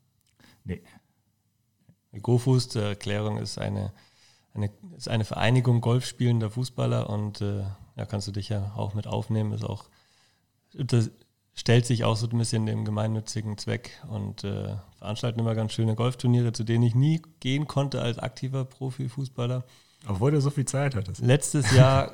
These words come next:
Speaker 2: <laughs> ja, weil die Turniere am Wochenende sind. Und
Speaker 1: Okay.
Speaker 2: letztes Jahr war ich tatsächlich auf zwei Veranstaltungen, was sehr, sehr schön war. Auch wenn ich nicht, äh, ganz so prominent bin und ganz so hoch gespielt haben wie die meisten, die dort teilnehmen, ist es dann trotzdem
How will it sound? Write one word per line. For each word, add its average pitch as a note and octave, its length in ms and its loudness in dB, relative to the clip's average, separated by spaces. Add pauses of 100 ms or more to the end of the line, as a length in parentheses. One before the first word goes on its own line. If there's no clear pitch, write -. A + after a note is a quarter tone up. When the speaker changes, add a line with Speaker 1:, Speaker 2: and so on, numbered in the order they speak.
(140)
Speaker 2:
<laughs> - 180 -20
ja, B2 200 2
weil B2+ 120 2
die B2+ 120 -2
Turniere B2 380 2
am A2 120 0
Wochenende G#2 400 -4
sind. G2+ 240 -8
Und G#2 80 -6
Speaker 1:
Okay. G#2 80 -2
Speaker 2:
letztes G#2+ 280 -2
Jahr A2 180 0
war A2 100 -2
ich - 60 -6
tatsächlich G2+ 420 -6
auf G2 100 -8
zwei G2+ 200 -4
Veranstaltungen, G#2 580 -8
was G2+ 260 -12 (200)
sehr, G2+ 220 -8
sehr G2+ 120 -4
schön A2+ 340 2
war. G#2 320 -2
Auch G#2+ 280 -6 (720)
wenn A#2+ 120 6
ich A#2+ 140 6
nicht, C3 360 4
äh, A#2+ 400 2
ganz A2+ 240 0
so A#2+ 80 0
prominent A2+ 720 -2
bin A2 320 -2 (300)
und G#2 420 -8
ganz A2 180 -2
so A#2 120 2
hoch A#2+ 180 2
gespielt A2 340 -2
haben A2 220 0
wie G#2 60 -2
die G#2+ 100 -2
meisten, G#2+ 360 -2
die A2 80 -2
dort G#2 200 -6
teilnehmen, G#2 380 -2
ist G2 80 -6
es G2 100 -8
dann G2+ 140 -8
trotzdem G2+ 400 -14